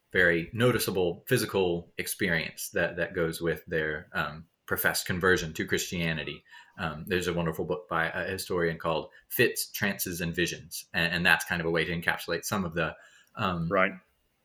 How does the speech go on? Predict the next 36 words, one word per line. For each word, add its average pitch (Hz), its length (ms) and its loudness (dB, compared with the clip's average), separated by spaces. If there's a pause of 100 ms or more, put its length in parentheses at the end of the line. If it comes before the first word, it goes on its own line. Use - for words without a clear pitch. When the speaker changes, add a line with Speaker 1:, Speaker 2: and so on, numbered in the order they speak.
(180)
Speaker 1:
the, 104 300 2
some 123 200 0
of 107 80 -2
the, 98 200 6
the 95 140 0
descriptions 85 640 -4
that 82 120 -4
you 85 100 -2
would 82 140 -2
get, 110 280 6
uh, 80 220 -2
firsthand 82 520 0
sources 90 420 -4
of 85 160 -10
what 85 120 -4
was - 100 -12
going 82 180 -4
on 82 140 -4
at 85 100 -6
these 82 140 -8
revivals 82 520 0
in 78 100 -10
the, 73 180 -6
the 82 80 -6
late 80 220 -4
seventeen 78 400 -8
hundreds, 82 360 -8
the - 80 -10
early 80 260 -4
eighteen 80 280 -8
hundreds. 73 480 -10 (380)
Um, 82 360 -2
then 104 120 2
a 101 40 4
lot 87 200 6
of, 82 160 2